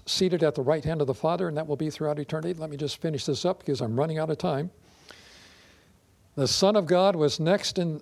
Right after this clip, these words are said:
authority to the great lawgiver. Second volume, Spirit of Prophecy, page nine.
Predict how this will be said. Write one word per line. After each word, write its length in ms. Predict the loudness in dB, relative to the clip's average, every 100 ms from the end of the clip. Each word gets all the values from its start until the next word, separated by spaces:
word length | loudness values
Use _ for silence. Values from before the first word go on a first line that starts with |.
| -4
authority 640 | -4 0 2 4 4 2
to 140 | 2 0
the 100 | 2
great 400 | 4 2 0 -2
lawgiver. 680 | 2 4 4 4 2 2
Second 460 | 0 0 0 -4 -6 -12 -2
volume, 460 | 2 2 0 -6
Spirit 300 | -4 -2 0
of 60 | 0
Prophecy, 360 | 0 0 -4
page 320 | 0 0 0 -2
nine. 380 | -2 -2 -4